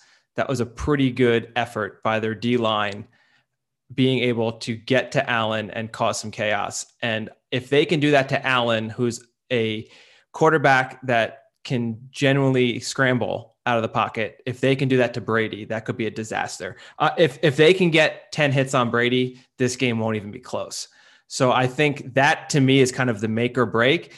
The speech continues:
is what is the Chiefs defense gonna do? Are they gonna be the lackadaisical defense of the regular season that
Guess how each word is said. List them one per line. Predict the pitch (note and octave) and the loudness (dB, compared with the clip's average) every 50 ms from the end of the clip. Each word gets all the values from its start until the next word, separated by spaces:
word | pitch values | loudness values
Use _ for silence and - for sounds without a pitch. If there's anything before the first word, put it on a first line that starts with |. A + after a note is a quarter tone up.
| - _ _ _ | -20 _ _ _
is | - C3+ B2 A#2+ A2 G#2+ | 0 0 0 0 -2 -6
what | - - A#2+ A#2 A#2+ C3 C#3 C#3 C#3 D#3 | -10 -12 -8 -2 2 4 4 4 4 0
is | C#3+ B2+ A2+ | -2 -2 0
the | - C3 | -2 -2
Chiefs | B2+ - - C3+ B2+ B2 B2+ | -2 0 -2 0 0 -2 -2
defense | - B2 A#2 A2+ A#2+ A#2+ A2+ - | -4 -6 -4 -2 -4 -4 -4 -4
gonna | - A2+ A2 G#2 | -6 -6 -6 -6
do? | G2 A2 G#2 G#2 G2 | -4 -4 -4 -4 -4
Are | E2+ G#2+ A#2 | -6 -6 -4
they | A2+ A2 | -4 -4
gonna | A2 A#2+ A#2 A#2 | -4 -4 -4 -4
be | G#2+ G2+ B2+ B2+ B2+ B2+ B2+ B2+ B2+ C3 C3 - _ _ _ _ _ _ | -4 -2 0 2 2 2 2 0 -2 -4 -8 -16 _ _ _ _ _ _
the | B2 B2 A#2+ A#2 A#2 A#2 A#2 A2+ A#2 A2 | -2 -2 0 0 0 0 0 -2 -2 -4
lackadaisical | G#2 A#2+ B2 B2 B2+ - - C#3+ C3 B2+ B2+ B2+ B2 B2+ - C3+ B2+ B2 A#2+ | -2 2 2 2 2 0 -2 0 2 4 4 4 2 0 -2 0 0 0 0
defense | B2 B2+ B2 A#2+ A#2+ B2+ B2 A#2 A2+ | 0 -2 -2 -2 -2 -2 -2 -2 -2
of | A#2 A2+ | -6 -6
the | G#2 A2 | -4 -2
regular | A2 A#2+ B2 A#2+ B2+ B2 | 0 0 2 2 0 0
season | B2 - C3+ B2+ B2 A#2 B2+ A#2+ A#2+ A#2 | 0 -2 -2 -4 -2 -2 -2 -4 -2 -2
that | A2+ G#2+ G#2+ G#2+ | -2 -2 -2 -4